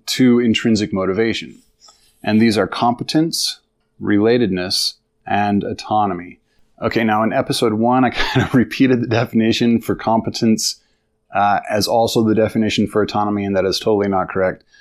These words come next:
So I'm gonna go through these really quick. Competence is having a good understanding of what you're doing.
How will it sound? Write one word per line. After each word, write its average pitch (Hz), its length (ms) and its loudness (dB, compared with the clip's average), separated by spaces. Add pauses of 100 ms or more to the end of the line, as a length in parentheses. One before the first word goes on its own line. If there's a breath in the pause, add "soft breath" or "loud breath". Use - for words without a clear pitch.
(260 soft breath)
So 110 480 0 (460)
I'm 117 200 2
gonna 120 160 4
go 110 140 4
through 143 240 2
these 139 160 2
really 139 220 2
quick. 123 340 0 (300)
Competence 135 920 -2 (920)
is 117 540 2 (1000)
having 143 480 2
a - 160 -4
good 131 260 2
understanding 113 580 0
of 95 120 -4
what 98 140 -2
you're 101 100 -4
doing. 82 420 -8